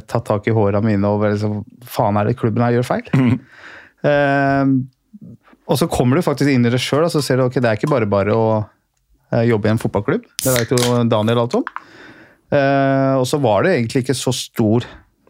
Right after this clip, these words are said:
Speaker 1: kall det, eh, steg å ta å komme fra HamKam til Vålerenga heller. Men, eh, men jeg, jeg har på en måte klart å oppfylle begge drømmene, for jeg har alltid drømt om å komme og jobbe i fotballen.
Speaker 2: Mm.
Speaker 1: Og jeg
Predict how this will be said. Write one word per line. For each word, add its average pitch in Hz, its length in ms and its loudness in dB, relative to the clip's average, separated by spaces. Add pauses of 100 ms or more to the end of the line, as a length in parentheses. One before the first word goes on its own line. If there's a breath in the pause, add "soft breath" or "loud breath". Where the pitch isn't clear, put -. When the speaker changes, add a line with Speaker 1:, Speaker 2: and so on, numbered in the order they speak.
(160)
Speaker 1:
kall 101 180 0
det, 107 80 0 (240)
eh, 110 640 2
steg 107 320 0
å 117 80 -2
ta 110 240 0
å 139 140 0
komme 113 180 -2
fra 117 160 0
HamKam 104 240 -2
til 120 80 0
Vålerenga 107 300 0
heller. 127 160 -4 (960 loud breath)
Men, 131 340 2
eh, 131 180 2
men 139 540 2
jeg, 143 400 0 (760)
jeg 160 120 2
har 156 160 2
på 190 100 0
en 180 80 2
måte 143 240 -2
klart 131 260 0
å 143 120 2
oppfylle 123 500 0 (240)
begge 120 220 0
drømmene, 113 360 2
for 143 140 0
jeg 135 80 2
har 127 140 2
alltid 127 320 -2
drømt 107 340 0
om 110 160 0
å 107 80 2 (480)
komme 101 400 0
og 107 160 2
jobbe 101 300 0
i 107 40 0
fotballen. 131 380 -2 (240)
Speaker 2:
Mm. 113 160 2 (580 loud breath)
Speaker 1:
Og 127 80 2
jeg 123 500 2